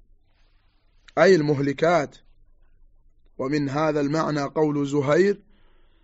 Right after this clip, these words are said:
"ومن يشتري حسن الثناء بماله يصن عرضه عن كل شنعاء موبق". وقول من قال: "إن الموبق العداوة"،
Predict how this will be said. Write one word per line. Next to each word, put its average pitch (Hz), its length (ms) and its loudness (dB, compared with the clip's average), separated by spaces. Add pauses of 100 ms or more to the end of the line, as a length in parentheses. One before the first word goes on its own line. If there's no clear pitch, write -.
(440)
"ومن 151 200 0
يشتري 196 680 2
حسن 196 360 -2
الثناء 180 760 0
بماله 160 840 0 (720)
يصن 190 520 2
عرضه 170 800 0 (180)
عن 170 280 -2
كل 156 500 0
شنعاء 151 760 -2
موبق". 143 640 -4 (1400)
وقول 156 380 0
من 147 300 -4
قال: 165 340 4
"إن 156 460 -4
الموبق 160 640 2
العداوة"، 147 680 0